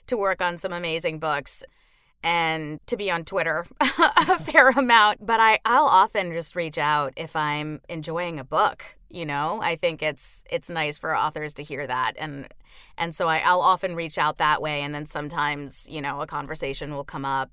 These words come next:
And, uh, you know, all of that, all of that feels like, in a way, it feels like research, like it all goes into the book, you know, the, my connection with the author, whether I have specific questions or not.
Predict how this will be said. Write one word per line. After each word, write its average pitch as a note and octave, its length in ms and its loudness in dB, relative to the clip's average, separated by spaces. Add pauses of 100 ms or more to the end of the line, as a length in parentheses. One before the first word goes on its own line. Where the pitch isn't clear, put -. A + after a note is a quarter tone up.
(160)
And, E3 420 -2
uh, A3 160 6
you C#4 140 -6
know, B3+ 100 2
all A3 240 4
of F#3 100 -4
that, D3+ 320 4
all F#3+ 220 2
of F#3+ 100 -2
that D#3 320 2
feels D#3 540 -4
like, C#3+ 720 -4 (500)
in A#3+ 120 0
a A#3+ 80 0
way, G#3 240 2
it G3+ 100 0
feels G#3+ 200 0
like G3 140 -2
research, F3 440 -2
like F3+ 140 0
it F3+ 80 2
all E3+ 160 4
goes E3 240 0
into D3+ 240 -6
the D3+ 100 -6
book, G#2+ 400 -6
you F3 160 -8
know, D3 240 -2
the, D3+ 300 -2
my D3+ 140 -6
connection D3 440 -8
with C3+ 100 -8
the A#3+ 120 -2
author, G3+ 600 2 (220)
whether E3 240 0
I D#3+ 60 0
have D#3+ 120 -2
specific E3 500 -6
questions C#3+ 540 -8
or A#2+ 80 -12
not. A#2 360 -8